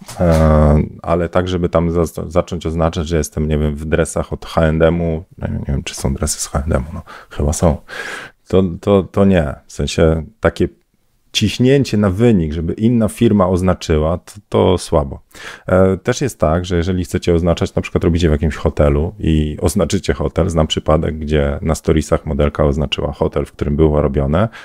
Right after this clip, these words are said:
pukanie do drzwi, „Przepraszam, ale w naszym hotelu jest zakaz robienia zdjęć”. <laughs> Więc, e, złamał pan, e, fotografię, regulamin.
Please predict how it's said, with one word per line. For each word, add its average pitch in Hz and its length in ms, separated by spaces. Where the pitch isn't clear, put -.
pukanie 131 340
do 82 120
drzwi, 76 420
„Przepraszam, 98 440
ale 87 120
w 85 40
naszym 85 260
hotelu 76 360
jest 87 140
zakaz - 720
robienia 73 440
zdjęć”. 73 680
<laughs> - 1000
Więc, 87 720
e, 90 800
złamał 92 360
pan, 76 220
e, 76 540
fotografię, 76 600
regulamin. 80 680